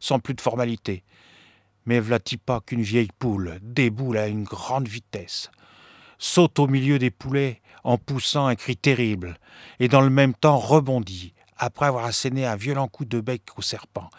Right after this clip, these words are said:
Elle était méconnaissable, toutes ses plumes étaient comme tournées à l'envers. Les poulets, un instant restés interdits, bondirent sur le serpent tour à tour pour le piquer du bec, avec toutes les plumes retournées.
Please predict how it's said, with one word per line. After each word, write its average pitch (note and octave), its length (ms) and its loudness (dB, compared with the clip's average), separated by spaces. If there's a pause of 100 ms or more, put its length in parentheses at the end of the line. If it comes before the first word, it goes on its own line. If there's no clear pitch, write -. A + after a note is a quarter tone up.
(320)
Elle C3 160 2
était C3 220 4
méconnaissable, A2+ 960 0
toutes A3 200 0
ses D3 180 -2
plumes C#3 360 -6 (260)
étaient B2+ 280 -2
comme A#2+ 240 0 (100)
tournées B2+ 320 0
à A#2+ 60 2
l'envers. G2 500 -2 (640)
Les B2 180 4
poulets, D3 460 -2 (400)
un D#3 160 4
instant C3+ 560 2
restés A#2+ 400 -2
interdits, A#2+ 680 -2
bondirent C3+ 560 -2
sur - 160 -8
le C3 100 -8
serpent B2 420 -8 (100)
tour C3 160 -4
à B2+ 60 0
tour A#2+ 260 -8
pour B2 120 -8
le A2+ 100 -6
piquer A#2 300 -12
du A2+ 120 -10
bec, A#2+ 320 -4 (400)
avec A2+ 260 -2 (160)
toutes A3 240 -2
les C3 120 -2
plumes B2+ 380 -4
retournées. G#2 580 -6